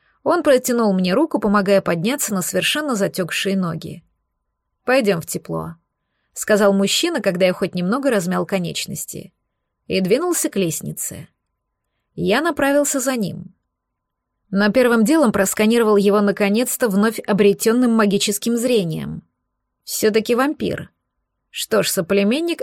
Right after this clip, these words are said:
это уже неплохо. Мы поднялись на четвёртый, последний этаж — миновав помещение, где за закрытыми дверьми, судя по голосам, тусовались остальные. Войдя в комнату, где, не в пример конюшни, действительно было тепло,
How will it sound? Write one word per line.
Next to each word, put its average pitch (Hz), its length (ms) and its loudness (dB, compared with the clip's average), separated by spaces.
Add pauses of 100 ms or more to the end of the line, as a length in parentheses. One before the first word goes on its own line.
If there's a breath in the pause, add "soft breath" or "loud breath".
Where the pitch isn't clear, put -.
это 262 240 -2
уже 247 280 -2
неплохо. 160 600 -8 (960)
Мы 269 160 0
поднялись 285 460 0
на 247 100 -2
четвёртый, 185 720 -2 (200)
последний 202 640 0
этаж — - 520 -8 (420 loud breath)
миновав 220 460 2
помещение, 202 640 0
где 180 280 2
за 196 120 -2
закрытыми 202 520 0
дверьми, 196 540 -2
судя 196 300 0
по 185 100 -4
голосам, 185 460 -2
тусовались 190 560 -2
остальные. 196 800 -4 (960)
Войдя 202 360 4
в - 80 -10
комнату, 240 480 0
где, 180 360 2
не 208 160 2
в 214 60 -4
пример 226 320 0
конюшни, 202 540 0
действительно 185 720 -2
было 175 260 0
тепло, 202 560 0